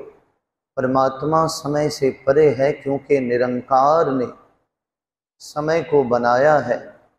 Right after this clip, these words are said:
समय ने निरंकार को नहीं बनाया। मूरत भाव परमात्मा की होंद है, ऐसा नहीं कि परमात्मा अदृष्ट है,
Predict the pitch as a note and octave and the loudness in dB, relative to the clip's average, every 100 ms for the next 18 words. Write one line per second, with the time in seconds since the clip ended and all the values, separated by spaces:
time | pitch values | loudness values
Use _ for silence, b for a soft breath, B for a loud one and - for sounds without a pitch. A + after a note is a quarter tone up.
0 | _ _ _ - C#3 D3 D#3+ D3 C3 B2 | _ _ _ -14 -8 -4 -4 -2 -4 -2
1 | B2 A#2+ - B2 C3 C3 C3 A#2+ A#2 C3+ | -2 -2 0 2 2 0 -4 -4 -4 -6
2 | A2+ G#2+ G#2 A1+ - _ _ _ _ _ | -4 -4 -6 -8 -14 _ _ _ _ _
3 | _ _ _ _ _ _ _ _ _ _ | _ _ _ _ _ _ _ _ _ _
4 | _ _ _ _ C#3 D#3+ F#3 F#3+ G#3 - | _ _ _ _ -4 2 4 4 2 2
5 | C#3+ - - - _ _ A#2 A#2+ C3+ D3+ | -4 -6 -14 -20 _ _ -8 2 4 4
6 | F#3+ - D#3+ D3+ D3+ D3 - E3+ F#3+ F#3 | 2 0 0 2 2 0 -2 0 0 0
7 | E3+ C#3+ A#2+ D3+ E3+ C#3+ A#2+ D#3 C#3 B2 | -4 -4 -2 0 0 0 0 0 0 -2
8 | - - _ _ _ _ _ _ _ - | -12 -20 _ _ _ _ _ _ _ -4
9 | D3+ D#3+ - G3 E3+ D3+ F3 D#3 E3 - | -2 0 2 2 2 -2 -4 -4 -4 -2
10 | C#3+ C#3 C#3 C#3 - D#3 D#3+ D3 C#3 C3 | 0 2 2 0 -2 0 0 0 0 0
11 | D#3 F#3 - C3 C3+ D3+ D3+ - | -2 -2 -2 -2 -2 -2 -6 -10